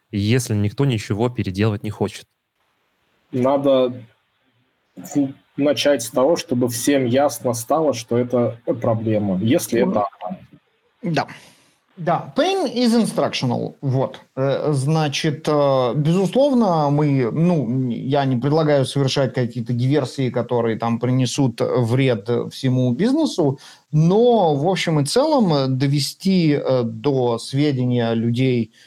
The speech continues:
Speaker 3: с помощью примера, как всё пошло не так из-за того, что это была ошибка, это вполне себе, э, э, рабочая, рабочая тема. Кроме того, я рекомендую наш доклад, э,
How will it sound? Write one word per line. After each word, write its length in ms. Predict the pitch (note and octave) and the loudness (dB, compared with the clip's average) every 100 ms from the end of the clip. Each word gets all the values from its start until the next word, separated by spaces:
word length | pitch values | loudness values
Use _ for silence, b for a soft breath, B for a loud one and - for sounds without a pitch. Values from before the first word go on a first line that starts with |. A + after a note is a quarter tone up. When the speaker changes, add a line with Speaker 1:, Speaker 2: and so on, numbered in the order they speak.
| b - | b -18
Speaker 3:
с 80 | - | -6
помощью 840 | D3 C#3+ A#2+ - B2 A#2+ A2+ A2 - - | -2 0 0 0 2 2 0 -2 -8 -4
примера, 500 | D3+ D#3 D3+ C3+ A#2 | 0 2 2 2 -2
как 300 | - B2+ - | -2 -6 -4
всё 160 | - | -6
пошло 340 | B2 B2+ - C3+ | -2 -2 2 2
не 140 | B2+ | 2
так 300 | A#2+ B2 G#2 | 2 -2 0
из-за 180 | A2 A2 | -2 0
того, 200 | A2 A2+ | 0 0
что 200 | G#2+ A#2+ | 0 -2
это 120 | A2 | 0
была 260 | A2+ A2 A2 | 0 0 0
ошибка, 520 | B2 D#4 D4+ A#3 E3+ B B B | 0 -4 -2 -4 -4 B B B
это 380 | C3+ D#3+ A3+ F3+ | -2 0 0 0
вполне 440 | C#3 C3+ B2 C#3+ | -2 -2 0 0
себе, 380 | F#3 - A2 C3 | -2 -2 -2 2
э, 240 | C#3+ C3+ - | 2 0 -2
э, 880 | A#2 A#2+ A#2 A2+ A#2 B2+ A#2 - B2+ | -2 0 0 0 0 0 0 -2 -2
рабочая, 680 | B2 C3+ D3+ D#3 C3 A2+ A#2 | 2 0 0 0 0 2 0
рабочая 420 | C3+ D#3 D#3 B2 | 2 0 0 -4
тема. 300 | - - - B B - | -4 -10 -14 B B -2
Кроме 260 | A3+ F4+ | 0 2
того, 380 | E4+ B3 F#3+ F3+ | 2 2 4 4
я 760 | D3+ D3 E3+ F3+ E3 D3 C#3 B2 | 4 2 2 0 0 2 2 2
рекомендую 840 | C#3 D3 D#3 D3+ D3 C#3+ B2+ A#2+ A#2+ | 0 2 2 2 2 2 2 2 2
наш 500 | B2+ B2+ B2 - - B2+ F#2+ | 2 0 -2 -6 -4 -2 -2
доклад, 640 | A#2 B2 - C#3 A#2 A2+ | -2 -4 -2 -2 -2 -4
э, 440 | B2 - B2 A#2+ | -6 -2 -2 0